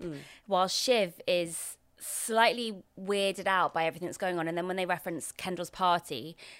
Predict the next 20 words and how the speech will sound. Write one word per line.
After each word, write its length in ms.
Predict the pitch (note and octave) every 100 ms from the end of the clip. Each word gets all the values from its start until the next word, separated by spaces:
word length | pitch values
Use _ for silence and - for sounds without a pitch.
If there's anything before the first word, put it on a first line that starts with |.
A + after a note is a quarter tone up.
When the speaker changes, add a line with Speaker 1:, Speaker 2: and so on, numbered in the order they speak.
| - -
Speaker 2:
and 280 | E3 D#3+ E3
Shiv's 240 | - F3
like, 180 | E3+ -
"Well, 280 | F3+ F3 F3
uh, 360 | F3 F3+ _ F#3+
I 40 |
guess 240 | D#3+ F3 -
we 60 |
gotta 180 | F3+ E3+
go 180 | E3+ E3+
'cause 140 | D#3+ F3
we've 80 |
gotta 260 | E3+ D#3+ D#3 _
get 180 | - E3+ - _ -
in 240 | E3+ E3+
with 120 | E3
the 60 | D#3
business, 400 | - D#3 D#3+ -
whatever, 300 | D3+ D3 D3
I, 160 | D3